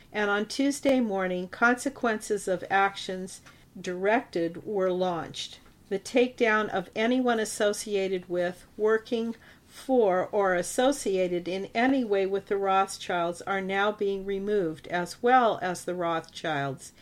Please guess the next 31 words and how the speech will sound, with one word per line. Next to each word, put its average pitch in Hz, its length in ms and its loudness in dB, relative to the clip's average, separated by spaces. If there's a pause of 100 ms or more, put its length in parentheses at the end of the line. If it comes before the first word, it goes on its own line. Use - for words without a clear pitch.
Seventy-eight 240 800 2
countries 202 720 0 (340)
have 214 240 2
launched 208 480 -4
raids, 165 640 0
eleven 190 440 0
hundred 226 420 -4
government 220 580 0
officials 208 680 -2
have 185 260 -2
been 214 160 -2
fired, 175 640 2 (360)
and 220 240 0
some 247 400 4
six 285 380 -6
hundred 262 520 2
are 196 300 4
arrested 185 680 -2 (380)
and 208 160 -2
some 247 320 2
are 208 200 -2
no 202 200 -2
longer 190 400 0
with 175 300 -4
us. - 320 -8 (880)
This 285 220 0
process 247 840 4
is 196 300 0
ongoing 196 720 -2
and 190 260 -4
will 190 340 0